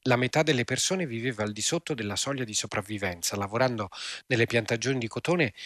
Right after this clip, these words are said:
in condizioni non molto diverse da quelle dei loro progenitori schiavi. La schiavitù,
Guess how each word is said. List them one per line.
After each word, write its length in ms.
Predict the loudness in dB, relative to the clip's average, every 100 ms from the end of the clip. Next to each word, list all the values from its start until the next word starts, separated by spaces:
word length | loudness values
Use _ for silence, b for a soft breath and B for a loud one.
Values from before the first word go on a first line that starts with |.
| B B
in 120 | -4
condizioni 560 | 0 0 2 2 0 0
non 220 | 4 4 6
molto 300 | 6 4 2
diverse 480 | 4 6 6 2
da 140 | 2 2
quelle 400 | 4 6 4 2 B B B
dei 140 | 4
loro 220 | 6 4
progenitori 640 | 2 2 2 2 2 2 2
schiavi. 480 | 4 6 6 4 -4 B B B
La 120 | 4
schiavitù, 560 | 4 4 4 4 4